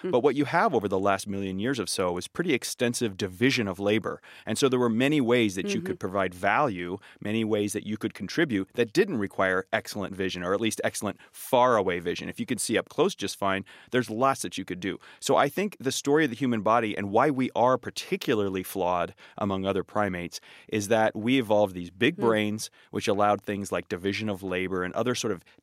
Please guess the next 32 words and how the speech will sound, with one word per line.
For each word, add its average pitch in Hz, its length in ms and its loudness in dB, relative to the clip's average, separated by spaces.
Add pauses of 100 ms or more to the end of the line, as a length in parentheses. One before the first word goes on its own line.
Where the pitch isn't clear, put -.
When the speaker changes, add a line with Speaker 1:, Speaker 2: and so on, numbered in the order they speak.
(140)
Speaker 2:
technological 113 640 0
innovations 90 720 -4 (280)
that 117 180 0
really 170 260 2
reduced 113 640 0
the - 80 -6
pressure 113 440 0
on 101 120 0
our 95 100 -2
bodies 101 460 2
to - 100 -14
perform 101 520 -6 (120)
optimally, 85 580 -4 (200)
because 113 260 2
we 127 160 0
could 127 160 2
escape 131 460 0
that 101 220 2
lion 104 500 2 (200)
by 117 140 4
having 135 380 0
a 123 160 0
social 143 420 0
network 131 340 0
that 143 160 2
warns 139 320 2
us 131 160 2
about 131 260 4
lions. 113 580 -2 (320)
Um, 104 360 2
so, 123 320 4 (260)
uh, - 100 0